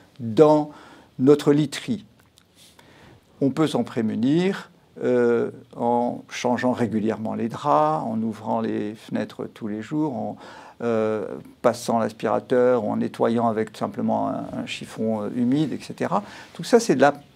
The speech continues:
prévention de l'allergie aux acariens. Elle peut diminuer les symptômes, parfois être suffisante, mais parfois non.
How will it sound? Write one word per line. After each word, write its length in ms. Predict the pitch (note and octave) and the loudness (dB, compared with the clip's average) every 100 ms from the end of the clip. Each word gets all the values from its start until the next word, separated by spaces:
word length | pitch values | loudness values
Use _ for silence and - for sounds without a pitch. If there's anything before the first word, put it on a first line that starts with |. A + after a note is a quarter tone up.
| _ - | _ -6
prévention 760 | - E3 C3 B2 - C3 D#3 E3+ | 4 6 6 2 0 0 0 -4
de 140 | B2 | 0
l'allergie 420 | A#2+ A#2 A#2 A#2 C#3 | 2 4 2 0 -2
aux 140 | A2 | 0
acariens. 460 | G#2+ G#2 F#2+ - - _ _ - - - - - - _ _ - - - | -4 -6 -12 -14 -18 _ _ -20 -18 -18 -20 -20 -20 _ _ -20 -20 -4
Elle 160 | A#2+ A#2 | -2 -2
peut 460 | - D#3+ F3 G3 G3+ - _ _ _ _ _ _ | 2 6 8 6 2 -18 _ _ _ _ _ _
diminuer 360 | - C3 B2 A#2+ | -2 2 4 4
les 80 | A2 | 2
symptômes, 580 | - B2+ A#2+ D#3+ F3+ F#3 - - | 0 -2 0 2 2 0 -6 2
parfois 320 | C3+ - C#3 | 2 6 6
être 180 | B2+ B2 | 6 0
suffisante, 500 | - A#2 B2+ D#3+ G3 - | -10 -10 -4 -4 -4 -4
mais 120 | A#2+ | -4
parfois 440 | A#2+ A#2 - E3 - | -4 -8 -2 -2 0
non. 200 | B2 | -2